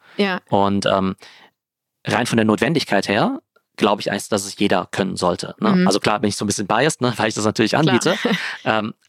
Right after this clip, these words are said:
Speaker 2: aber ich denke, über diese K-I-Skills so ein bisschen nach wie über Lesen und Schreiben
Speaker 1: Mhm.
Speaker 2: oder über, ich sag mal, Computerkompetenz. Also ich sag immer,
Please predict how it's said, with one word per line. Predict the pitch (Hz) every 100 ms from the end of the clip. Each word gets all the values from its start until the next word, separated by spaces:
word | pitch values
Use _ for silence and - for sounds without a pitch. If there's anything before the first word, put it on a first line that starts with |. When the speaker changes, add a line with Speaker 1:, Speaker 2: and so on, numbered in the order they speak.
| -
Speaker 2:
aber | 107 113
ich | 107 -
denke, | 110 113
über | 127 110
diese | 110 107
K-I-Skills | - 120 127 - 127 135 -
so | 120
ein |
bisschen | 104 - 110 107
nach | 104 107 -
wie | 110
über | 101 98 101 _ _ _ _
Lesen | 98 110 107
und | 98
Schreiben | - 98 135 208
Speaker 1:
Mhm. | 208 180 185
Speaker 2:
oder | 185
über, | 202 98 95 - _ _ _ _ _ -
ich | 98
sag | 95
mal, | 92 92 _ _ _ _
Computerkompetenz. | - - 117 - 101 - 98 95 - _ _ _
Also | - - - _
ich | -
sag | 110 110
immer, | 101 95